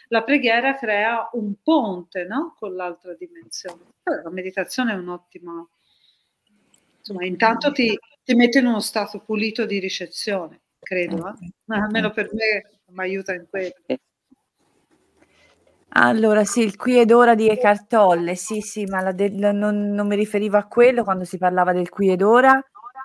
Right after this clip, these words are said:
Speaker 2: Eh, comunque sì, anche lui ne ha parlato molto, a lungo.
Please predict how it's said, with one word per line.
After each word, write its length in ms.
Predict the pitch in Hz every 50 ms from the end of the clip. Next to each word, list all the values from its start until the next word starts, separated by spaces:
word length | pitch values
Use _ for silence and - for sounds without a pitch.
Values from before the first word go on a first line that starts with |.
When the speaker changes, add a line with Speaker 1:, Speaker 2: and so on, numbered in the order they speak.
| - _ _ _ _ _ _ _ _ _ _ _ _ _ _ _ _
Speaker 2:
Eh, 840 | - 196 190 185 185 180 180 175 175 170 170 170 170 170 170 170
comunque 440 | - 202 196 196 208 208 - - 190
sì, 320 | 180 - - 185 135 - - _
anche 360 | - 143 170 170 160 - 175
lui 440 | 175 175 160 156 143 135 127 123 - _ _ _ _ _ _ _ _ _ _ _ _ _ -
ne 140 | 165 165 156
ha 80 | 151 151
parlato 720 | - 160 - - 110 90 - - - - - - - - _ _
molto, 600 | - 175 170 143 - 120 143 - - - 131 -
a 120 | - 135
lungo. 720 | 170 170 135 113 113 117 113 135 - 107 101 - - _